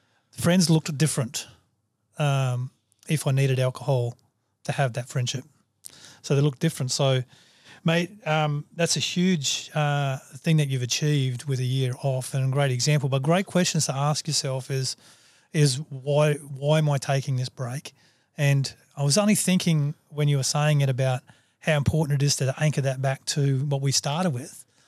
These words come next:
is the values. You know, what are really my values? And health's a mel-, the health's a value, and this is a value, and family's a value. And obviously for you, uh, with the, with the, the trauma from your dad wound,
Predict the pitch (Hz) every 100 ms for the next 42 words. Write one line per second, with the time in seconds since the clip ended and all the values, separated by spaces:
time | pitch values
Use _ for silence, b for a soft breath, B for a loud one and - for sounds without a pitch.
0 | b _ 147 135 131 143 180 135 135 156
1 | 139 139 151 143 147 139 135 131 123 139
2 | 139 127 131 131 123 B B B - 147
3 | 151 139 139 143 131 135 151 143 - 127
4 | 131 135 127 135 147 131 127 131 131 127
5 | 135 147 143 127 131 127 131 b b b
6 | b b 139 135 131 131 135 - _ 143
7 | 139 139 127 135 131 143 135 131 b b
8 | b b b 151 135 131 131 139 - 151
9 | 135 131 _ 147 135 151 135 135 - 147
10 | 135 - 143 143 139 135 - - 135 131
11 | 123 143 143 135 127 127 127 135